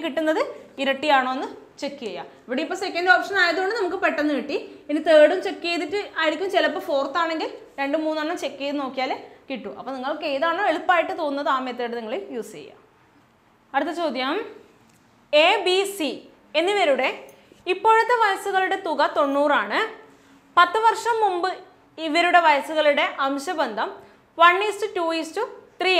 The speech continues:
ആണ് എങ്കിൽ ബിയുടെ ഇപ്പോഴത്തെ വയസ്സ്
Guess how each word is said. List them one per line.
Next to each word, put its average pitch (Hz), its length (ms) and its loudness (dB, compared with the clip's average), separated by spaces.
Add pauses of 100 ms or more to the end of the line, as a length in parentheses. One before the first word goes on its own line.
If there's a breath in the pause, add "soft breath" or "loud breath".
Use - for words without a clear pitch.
ആണ് - 120 -6 (960)
എങ്കിൽ 285 260 0 (440)
ബിയുടെ 359 440 6 (260)
ഇപ്പോഴത്തെ 277 500 0
വയസ്സ് 233 340 -6